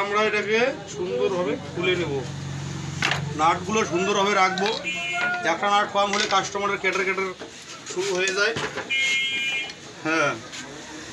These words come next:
তারপরে আমরা আবারও সাইড, এই সাইডের নাটগুলো খুলে নেব, এই সাইডের নাটগুলো আমরা খুলে নেব সুন্দরভাবে।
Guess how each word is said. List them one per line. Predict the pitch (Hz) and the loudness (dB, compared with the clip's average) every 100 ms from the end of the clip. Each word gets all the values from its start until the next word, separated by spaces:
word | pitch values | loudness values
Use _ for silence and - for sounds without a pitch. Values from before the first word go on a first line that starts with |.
| - 151 - | -6 -6 -2
তারপরে | 160 175 170 185 196 | 0 0 0 2 2
আমরা | 190 196 190 | 2 2 4
আবারও | 185 196 190 | 4 2 2
সাইড, | 170 190 170 | 0 0 0
এই | 190 | 0
সাইডের | 175 185 190 | 0 0 2
নাটগুলো | 180 170 190 175 | 0 0 -4 -2
খুলে | 170 185 | 0 0
নেব, | 190 196 226 151 151 151 - 151 151 143 139 139 - - - 147 160 | 2 0 -2 -8 -12 -12 -14 -16 -16 -16 -16 -16 -18 -18 -14 -4 -2
এই | 180 | -2
সাইডের | 180 190 185 | -2 -2 0
নাটগুলো | 165 165 165 190 185 | 0 0 -2 0 2
আমরা | 185 196 220 233 - - | 2 2 2 0 -6 -2
খুলে | 180 196 208 | 2 2 2
নেব | 202 - - - - - - - - - - - - - - 508 | 2 2 2 -2 -14 -18 -18 -20 -18 -18 -20 -20 -18 -10 -10 -8
সুন্দরভাবে। | 160 175 180 180 165 170 190 | -8 -4 -2 -2 -2 -2 0